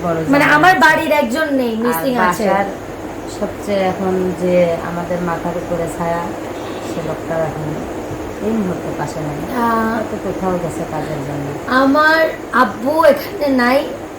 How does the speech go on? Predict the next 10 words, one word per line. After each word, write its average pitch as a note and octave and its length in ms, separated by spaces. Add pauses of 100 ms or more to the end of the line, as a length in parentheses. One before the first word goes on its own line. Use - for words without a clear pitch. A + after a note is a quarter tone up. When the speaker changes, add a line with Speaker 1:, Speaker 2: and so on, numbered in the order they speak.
(140)
Speaker 2:
আব্বু C4 400
অব-, E4+ 440
অবশ্যই C#4 380
আমার C4 260
আব্বু A#3 300
ক্যামেরার A#3 360
সামনে A#3 340
ওইভাবে A3 360
আসে G#3 380
না। F#3 220